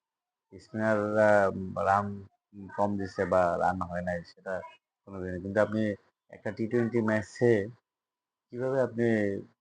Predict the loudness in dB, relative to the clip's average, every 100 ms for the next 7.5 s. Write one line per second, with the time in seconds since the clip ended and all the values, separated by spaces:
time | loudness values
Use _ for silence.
0 | _ _ -8 -6 2 2 4 2 2 0
1 | -2 -2 -2 -4 -4 -2 0 0 -2 -2
2 | 0 0 0 -2 -2 -4 -4 -12 -14 _
3 | _ _ _ -14 -10 -8 -6 -4 -2 -4
4 | -4 -4 -4 -4 -4 -4 -6 -6 -6 -4
5 | -2 -2 -4 -14 _ _ _ _ _ _
6 | _ _ _ _ _ _ -12 -10 -4 -2
7 | -2 0 4 4 4